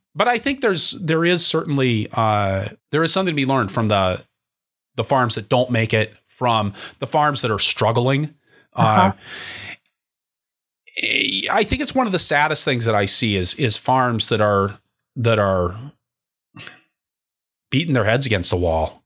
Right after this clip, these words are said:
Speaker 1: year after year after year. And, and it's not always, it's not always farms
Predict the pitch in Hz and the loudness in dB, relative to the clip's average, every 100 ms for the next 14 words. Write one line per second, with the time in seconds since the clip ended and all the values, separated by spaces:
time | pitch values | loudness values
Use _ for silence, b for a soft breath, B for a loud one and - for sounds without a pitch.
0 | _ - 110 127 135 127 101 - 95 87 | _ -18 -4 0 0 2 0 -4 -6 -2
1 | 113 120 98 90 - 90 98 107 90 - | 0 2 2 -2 -2 -2 2 2 2 -2
2 | B B - 170 170 170 170 170 - 180 | B B 0 0 0 -2 -2 0 0 2
3 | 240 - 139 160 170 156 - - - 139 | 0 0 2 2 2 0 0 -2 -4 -2
4 | 117 - 156 214 190 165 - 123 147 165 | 0 0 0 0 0 -2 -2 0 2 2
5 | 135 | 0